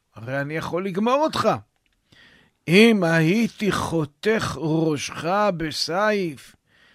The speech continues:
מי היה תובע את דמך מידי?" הייתי יכול להרוג אותך. לחתוך את ראשך, אף אחד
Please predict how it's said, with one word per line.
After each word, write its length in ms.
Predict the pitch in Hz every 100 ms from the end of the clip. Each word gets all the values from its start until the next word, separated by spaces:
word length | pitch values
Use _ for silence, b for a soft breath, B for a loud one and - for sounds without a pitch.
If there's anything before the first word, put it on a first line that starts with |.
| b b -
מי 680 | 110 135 180 208 208 175 120
היה 420 | 107 143 156 175
תובע 760 | - 131 117 110 156 151 131 131
את 80 | -
דמך 500 | 120 117 107 - 117 131 127 113 - _ _ _ _ _
מידי?" 640 | 110 110 92 - 101 123 _ _ _ _ _ _
הייתי 160 | - 151
יכול 260 | 143 175
להרוג 300 | - 170 190
אותך. 280 | - - - - _ _ _ _ _ _
לחתוך 540 | - - - 233 220 170
את 120 | -
ראשך, 400 | 131 123 - 180 208 208 - _ _ _ _ _
אף 440 | 208 208 - - _ -
אחד 480 | 143 131 151 165 160